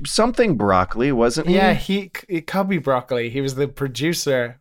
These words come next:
Speaker 2: for most of the James Bond films. Ian Fleming.
Speaker 1: Oh my God. Yeah, no, Ian Fleming's the author. Albert Broccoli is the producer. I got them backwards.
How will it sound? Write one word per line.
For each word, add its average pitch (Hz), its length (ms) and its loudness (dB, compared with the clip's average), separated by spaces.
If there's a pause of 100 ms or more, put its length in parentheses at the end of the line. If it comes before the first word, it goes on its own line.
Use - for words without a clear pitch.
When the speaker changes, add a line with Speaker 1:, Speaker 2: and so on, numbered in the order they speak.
(120)
Speaker 2:
for 135 240 -4
most 139 360 -2
of 123 140 -4
the 135 100 -2
James 127 300 -2
Bond 127 280 -6
films. 113 360 -10
Ian 180 280 -4
Fleming. 156 380 2
Speaker 1:
Oh 151 140 4
my 123 180 2
God. 117 500 4
Yeah, 113 220 6
no, 113 200 4
Ian 143 220 2
Fleming's 131 420 0
the 120 120 0
author. 104 420 2
Albert 101 320 2
Broccoli 95 440 -4
is 87 120 -6
the 95 80 -10
producer. 87 520 -8
I 92 80 -2
got 95 200 -2
them 82 160 -10
backwards. 78 800 -6